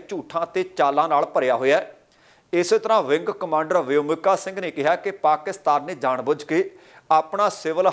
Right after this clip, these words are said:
ਹਵਾਈ ਖੇਤਰ ਬੰਦ ਨਹੀਂ ਕੀਤਾ ਤਾਂ ਜੋ ਉਹ ਅੰਤਰਰਾਸ਼ਟਰੀ ਜਹਾਜ਼ਾਂ ਨੂੰ ਭਾਰਤੀ ਜਵਾਬੀ ਕਾਰਵਾਈ ਤੋਂ ਬਚਾ ਸਕੇ। ਉਹਨਾਂ ਕਿਹਾ ਕਿ ਭਾਰਤੀ ਹਵਾਈ ਫੌਜ ਨੇ ਸਥਿਤੀ ਦੀ ਗੰਭੀਰਤਾ ਨੂੰ ਸਮਝਦੇ ਹੋਏ ਬਹੁਤ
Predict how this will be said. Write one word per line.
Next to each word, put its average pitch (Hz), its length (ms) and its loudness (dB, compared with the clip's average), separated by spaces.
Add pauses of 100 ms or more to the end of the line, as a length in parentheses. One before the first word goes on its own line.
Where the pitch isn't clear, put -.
ਹਵਾਈ 139 260 0
ਖੇਤਰ 151 380 -6
ਬੰਦ 135 200 0
ਨਹੀਂ 120 120 -12
ਕੀਤਾ 143 300 -2 (560)
ਤਾਂ 165 180 2
ਜੋ 185 160 0
ਉਹ 202 280 0
ਅੰਤਰਰਾਸ਼ਟਰੀ 160 680 0
ਜਹਾਜ਼ਾਂ 135 440 0
ਨੂੰ 185 100 -6
ਭਾਰਤੀ 165 540 0
ਜਵਾਬੀ 135 440 -2
ਕਾਰਵਾਈ 139 460 0
ਤੋਂ 170 160 -8
ਬਚਾ 139 220 0
ਸਕੇ। 156 380 -4 (720)
ਉਹਨਾਂ 226 260 2
ਕਿਹਾ 185 340 2
ਕਿ 196 200 -4
ਭਾਰਤੀ 190 580 -2
ਹਵਾਈ 139 300 0
ਫੌਜ 131 280 -2
ਨੇ 160 180 -4 (440)
ਸਥਿਤੀ 175 540 -4
ਦੀ 202 140 -6
ਗੰਭੀਰਤਾ 165 560 -2
ਨੂੰ 185 100 -6
ਸਮਝਦੇ 170 400 -4
ਹੋਏ 151 220 0 (480)
ਬਹੁਤ 147 480 2